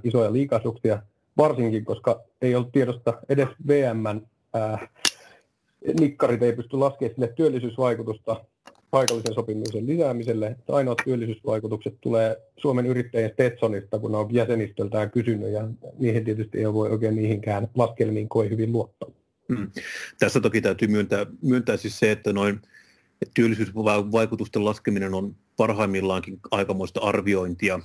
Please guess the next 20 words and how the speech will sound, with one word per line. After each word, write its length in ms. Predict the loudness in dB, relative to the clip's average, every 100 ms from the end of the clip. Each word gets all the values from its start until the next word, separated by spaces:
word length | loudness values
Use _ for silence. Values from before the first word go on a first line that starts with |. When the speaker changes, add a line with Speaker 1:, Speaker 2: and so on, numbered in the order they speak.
| -6
Speaker 2:
ja 140 | -4 -4 -6 -16 -4
se 140 | -2
on 120 | -2
aika 300 | -2 -2 -4 -6 -16 -18 _ -12 -6
myös 280 | -2 -2
valtiovarainministeriöltä, 1040 | 0 2 2 2 2 0 -2 -4 -2 -2 -2
mikä 180 | -2 0
kyllä 180 | 2
myönnetäänkin, 600 | 4 2 2 -2 -6 -6
että 260 | -8 -6 -8
sitä 260 | -8 -6 -2
ei 100 | 0
voida 180 | -2 -2
mitenkään 400 | -4 -4 -4 -2
työpaikalleen 520 | 0 -2 -4 -4 -4
sanoa, 320 | 0 0 2
vaan 160 | 0 -2
voidaan 300 | -2 0 0
esittää 280 | -2 -2 -4
tämmöisiä 440 | -2 -4 0 0